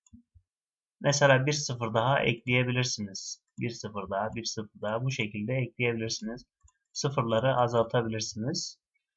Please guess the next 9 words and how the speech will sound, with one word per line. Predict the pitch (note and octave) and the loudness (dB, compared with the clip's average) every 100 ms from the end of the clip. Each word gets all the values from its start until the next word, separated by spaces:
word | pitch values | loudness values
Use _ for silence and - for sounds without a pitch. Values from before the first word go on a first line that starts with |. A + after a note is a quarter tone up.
| _ _ | _ _
Şimdi | - F3+ F3 | -2 2 6
yine | E3+ F3 E3 D#3 | 6 8 8 8
burada | E3 D3+ D3 D3+ - _ _ _ _ _ _ _ _ _ _ _ _ _ _ _ _ _ | 6 8 8 6 -6 _ _ _ _ _ _ _ _ _ _ _ _ _ _ _ _ _
sayı | - D3 C#3+ D3 | 4 8 8 6
biçimi | C3+ B2+ A2 | 2 0 0
dediğimiz | B2+ C3 C3 B2+ | 0 2 2 2
bir | A#2+ | 0
menü | B2 C3+ C#3 | 2 4 8
var. | C#3 C3+ - - | 8 8 0 -8